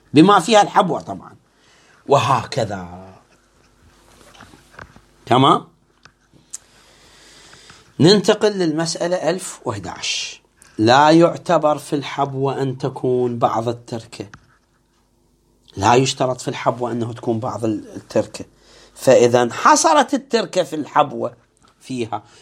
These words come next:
المرحوم مات ما عنده غير بس سيف، أو عنده بس ملابسه والسيف، أو عنده ملابسه والسيف والمصحف والخاتم،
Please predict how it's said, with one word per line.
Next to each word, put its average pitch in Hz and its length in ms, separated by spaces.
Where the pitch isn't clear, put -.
المرحوم 220 760
مات 247 340
ما 247 100
عنده 269 340
غير 247 220
بس 202 320
سيف، 135 360
أو 185 140
عنده 262 300
بس 277 220
ملابسه 302 560
والسيف، - 560
أو 247 220
عنده 233 300
ملابسه 220 480
والسيف 175 420
والمصحف 160 500
والخاتم، 120 560